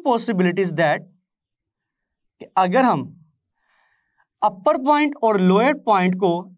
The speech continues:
axis of rotation कंसीडर करें, तो ये लैडर क्लॉकवाइज डायरेक्शन में भी रोटेट कर सकती है और एंटी क्लॉकवाइज डायरेक्शन में भी रोटेट कर सकती है। लेकिन इस स्पेसिफिक केस में, जिसमें लैडर रेस्ट पोजीशन में है,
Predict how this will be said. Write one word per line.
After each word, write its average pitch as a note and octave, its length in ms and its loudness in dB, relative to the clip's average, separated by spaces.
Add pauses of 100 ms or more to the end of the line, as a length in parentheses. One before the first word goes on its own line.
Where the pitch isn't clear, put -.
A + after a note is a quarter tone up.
axis F3+ 400 -2
of B3+ 100 -2
rotation F#3+ 540 -2
कंसीडर A#3 360 -2
करें, A3 320 -4 (320)
तो F#3 80 -2
ये A3 120 2
लैडर G3+ 380 2 (500)
क्लॉकवाइज G3+ 480 0
डायरेक्शन A3+ 360 0
में A#3+ 120 0
भी A3+ 100 -2
रोटेट A#3+ 420 -2
कर A3+ 140 0
सकती B3 340 -2
है B3 160 0 (220)
और G#3 260 -2
एंटी A3+ 380 0
क्लॉकवाइज G#3+ 500 0
डायरेक्शन E3+ 360 -2
में G3 100 -2
भी F3+ 100 -2
रोटेट F3 420 -4
कर C4 120 2
सकती B3 340 -2
है। G#3 160 0 (380)
लेकिन F#3 400 0
इस D4 220 0
स्पेसिफिक B3 720 -4
केस G3 340 -2
में, F#3 360 -2 (300)
जिसमें G#3+ 400 0
लैडर F3+ 560 0
रेस्ट G#3+ 360 -2
पोजीशन A3 480 -2
में G#3+ 160 -2
है, E3+ 300 -2